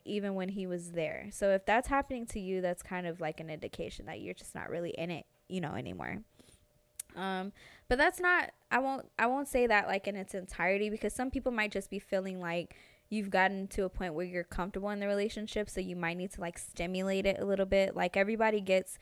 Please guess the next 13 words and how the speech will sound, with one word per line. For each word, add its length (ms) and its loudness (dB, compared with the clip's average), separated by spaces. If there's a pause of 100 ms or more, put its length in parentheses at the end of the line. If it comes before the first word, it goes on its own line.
(420)
past 380 4
that 160 4
honeymoon 480 -2
phase. 520 2
Um, 180 0
for 120 2
the 140 2
majority 500 4
of 140 4
relationships, 760 2
that 200 0
honeymoon 460 0
phase, 560 0